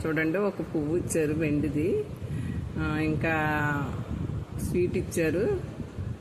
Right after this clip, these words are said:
బియ్యం ఇస్తారు కదండి, ఆ బియ్యం ఇచ్చారు, ఒక జాకెట్ ముక్క ఇచ్చారు. అది మనం తివాచీలో ఉంటుంది చూడండి, దేవుడి దగ్గర కూర్చొని పూజ చేసుకుంటాం కదా,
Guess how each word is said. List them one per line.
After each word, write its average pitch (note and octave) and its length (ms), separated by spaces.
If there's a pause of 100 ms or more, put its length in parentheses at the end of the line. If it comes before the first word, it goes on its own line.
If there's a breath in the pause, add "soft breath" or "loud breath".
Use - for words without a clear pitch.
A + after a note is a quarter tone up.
(260)
బియ్యం F#3+ 340
ఇస్తారు F#3 340
కదండి, F3 360 (500)
ఆ F3 40 (100)
బియ్యం E3 320
ఇచ్చారు, E3 360 (260)
ఒక E3 300
జాకెట్ D#3 400
ముక్క F#3 240
ఇచ్చారు. D#3+ 360 (960)
అది E3+ 220 (480)
మనం F3+ 180 (220)
తివాచీలో F3+ 580
ఉంటుంది F3+ 240
చూడండి, F3+ 260 (100)
దేవుడి E3+ 280
దగ్గర E3 180 (120)
కూర్చొని E3+ 420
పూజ E3 160 (120)
చేసుకుంటాం D#3 600
కదా, E3+ 180